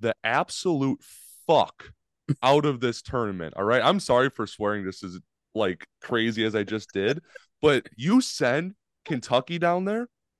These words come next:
Speaker 1: and you invite the best ten players in the portal.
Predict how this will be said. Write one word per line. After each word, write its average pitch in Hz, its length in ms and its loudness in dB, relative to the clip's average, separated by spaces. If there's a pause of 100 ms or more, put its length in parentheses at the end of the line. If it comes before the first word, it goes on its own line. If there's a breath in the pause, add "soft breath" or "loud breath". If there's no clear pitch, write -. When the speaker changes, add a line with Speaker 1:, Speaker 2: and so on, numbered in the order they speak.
(220)
Speaker 1:
and 127 140 -2
you 160 240 0
invite 143 640 0 (320)
the 113 120 -2
best 120 500 -2 (500)
ten 247 540 0 (160)
players 190 480 2
in 170 140 -2
the 151 80 -2
portal. 110 480 -2